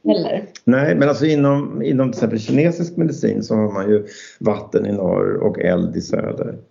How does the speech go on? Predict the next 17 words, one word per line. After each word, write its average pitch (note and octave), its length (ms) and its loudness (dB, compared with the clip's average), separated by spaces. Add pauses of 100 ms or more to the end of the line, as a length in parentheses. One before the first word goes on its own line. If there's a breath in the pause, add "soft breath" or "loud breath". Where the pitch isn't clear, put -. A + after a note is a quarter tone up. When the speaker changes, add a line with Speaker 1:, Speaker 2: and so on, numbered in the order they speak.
(300)
Speaker 1:
Ah, C4 400 -8
Speaker 2:
Mm. - 240 -2 (140)
Speaker 1:
okej. - 180 -12 (300 loud breath)
Speaker 2:
Men B2+ 160 4
alltså C3+ 200 0
jag, C3 200 4 (140)
jag A#2 180 -2
kan E3 140 2
fatta E3 300 0
liksom A#2+ 300 -2
soluppgången E3 1040 2 (580 loud breath)
eller C#3 340 4
där C#3 120 4
solen B2 400 0
står A2 240 0
som G#2+ 200 -2
högst. G2 380 -4